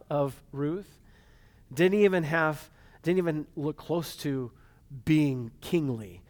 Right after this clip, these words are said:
So much so that when David's own father was shocked when David was chosen by God. But where Saul was arrogant and selfish, David was a man after God's own heart. Eventually, Saul is killed.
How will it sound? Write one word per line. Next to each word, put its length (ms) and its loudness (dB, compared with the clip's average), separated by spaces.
So 200 2
much 160 4
so 300 2
that 160 0
when 160 0
David's 260 8
own 100 4
father 460 4
was 160 0
shocked 640 0
when 160 2
David 380 2
was 200 -4
chosen 420 -6
by 200 -10
God. 320 -14
But 100 -4
where 140 0
Saul 440 4
was 260 2
arrogant 500 2
and 140 -8
selfish, 560 -4
David 460 0
was 320 -2
a 80 -6
man 420 -4
after 380 -10
God's 480 -10
own 240 -10
heart. 380 -8
Eventually, 500 4
Saul 440 2
is 180 -4
killed. 480 4